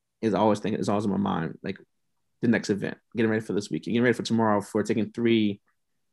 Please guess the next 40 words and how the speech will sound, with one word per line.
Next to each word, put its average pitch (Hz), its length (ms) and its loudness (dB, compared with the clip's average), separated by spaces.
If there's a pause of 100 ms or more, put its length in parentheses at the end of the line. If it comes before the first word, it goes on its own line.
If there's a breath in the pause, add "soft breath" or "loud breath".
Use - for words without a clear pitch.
(280)
uh, 101 120 0
teens 107 320 2
out 104 100 0
who's 104 240 -2
never 104 180 0
been 104 140 -2
on 98 80 0
the 101 60 0
boat 104 160 -2
before, 87 560 -4 (100)
taking 104 140 -6
them 101 140 0
out. 92 260 -2 (100)
Um, 95 240 -2
Sunday, 107 420 2
the 98 140 0
big 107 320 0 (460)
fifty - 180 -2
people 104 560 0 (100)
day. 95 440 2
And, 87 200 -4 (640)
you 104 100 -2
know, 104 180 2
after 117 240 2
that, 120 180 4
what's 113 140 0
going 113 100 0
on 107 100 2
next? - 140 -2
You - 60 -2
know - 20 0
what - 40 4
I'm 127 40 0
saying? 123 120 4
There's 120 100 2
always 127 320 4
something 117 260 -4
else 107 140 -4
going 101 180 -4
on. 95 300 -2